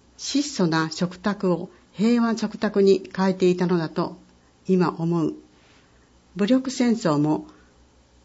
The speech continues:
敵対間の美味しい競い合いに変わることを願う。水出康生、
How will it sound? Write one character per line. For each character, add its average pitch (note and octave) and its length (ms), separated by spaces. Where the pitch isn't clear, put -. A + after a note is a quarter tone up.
敵 F#3 200
対 G3+ 240
間 E3 220
の D3+ 240
美 F#3+ 140
味 - 20
し F3 300
い - 40
競 B3 300
い A3+ 80
合 A3 120
い G3+ 60
に G3+ 320
変 G3 120
わ G#3+ 80
る G#3+ 120
こ G#3+ 140
と A3 160
を F#3+ 80
願 D3+ 300
う。 - 80
水 F#3 420
出 E3 120
康 F3 220
生、 - 360